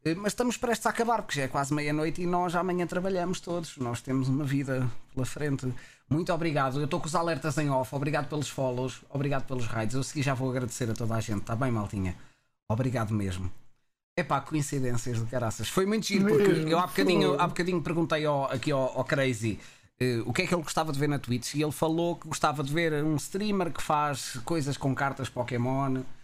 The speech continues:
Speaker 1: E,
Speaker 2: E a gente chegou à conclusão que era o
Speaker 1: chegámos, eu perguntei o Miguel e ele, sim, o Miguel. Pronto, então cá
Speaker 2: É.
Speaker 1: está o Miguel. Parece que é bruxo,
Speaker 2: E depois
Speaker 1: meu.
Speaker 2: ainda recebemos. <laughs> Tá boa.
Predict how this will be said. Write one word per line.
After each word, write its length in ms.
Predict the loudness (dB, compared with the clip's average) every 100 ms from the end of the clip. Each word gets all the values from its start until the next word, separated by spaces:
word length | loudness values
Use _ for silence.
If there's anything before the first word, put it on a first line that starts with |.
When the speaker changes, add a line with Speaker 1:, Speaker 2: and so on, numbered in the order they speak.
| -18 _ _ _
Speaker 1:
E, 40 | -2
Speaker 2:
E 260 | 0 2
a 40 | 2
gente 220 | 2 0
chegou 160 | 0 0
à 40 |
conclusão 460 | -2 -2 -2 -2 -2
que 80 | 0
era 100 | 0
o 380 | 0 -2 -4 -6 -8
Speaker 1:
chegámos, 340 | -2 0 0
eu 80 | 0
perguntei 380 | 0 0 0 2
o 40 |
Miguel 420 | 2 2 0 0
e 80 | -2
ele, 100 | -2
sim, 260 | -2 -2 0
o 40 |
Miguel. 400 | 0 0 -2 -2 -2
Pronto, 260 | -2 -2
então 240 | -2 0 2
cá 100 | 2
Speaker 2:
É. 20 |
Speaker 1:
está 180 | 2 0
o 40 | 0
Miguel. 340 | 0 -2 -4 -8 -10
Parece 220 | -4 -2 0
que 100 | 0
é 40 |
bruxo, 180 | 2 4
Speaker 2:
E 140 | 4
depois 200 | 4 4
Speaker 1:
meu. 100 | 4
Speaker 2:
ainda 140 | 4 2
recebemos. 440 | 2 2 2 2
<laughs> 360 | 2 2 2 0 0 0 0 0 0 -2 -2 -4 -6 -6 0
Tá 120 | 2
boa. 320 | 4 6 4